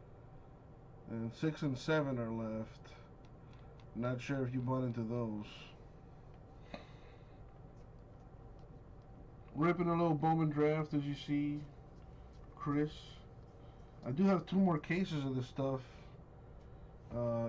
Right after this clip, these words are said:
if you're interested, Chris. Got other stuff in the store too, man. And you can save ten percent on your first purchase.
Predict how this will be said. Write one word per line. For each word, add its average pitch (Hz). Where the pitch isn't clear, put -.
if 123
you're 131
interested, 139
Chris. 139
Got 180
other 226
stuff 202
in 190
the 175
store 175
too, 160
man. 147
And 131
you 165
can 185
save 202
ten 185
percent 180
on 180
your 170
first 165
purchase. 190